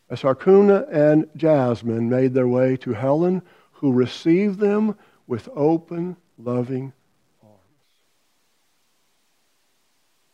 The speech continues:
Sometimes we have opportunities in life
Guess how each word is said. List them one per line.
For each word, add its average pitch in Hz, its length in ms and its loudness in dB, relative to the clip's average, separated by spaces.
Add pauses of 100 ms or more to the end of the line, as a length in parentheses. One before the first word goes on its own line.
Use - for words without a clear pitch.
(440)
Sometimes 131 580 0
we 131 120 0
have 139 280 0
opportunities 131 960 -6
in 113 80 -6
life 131 580 -6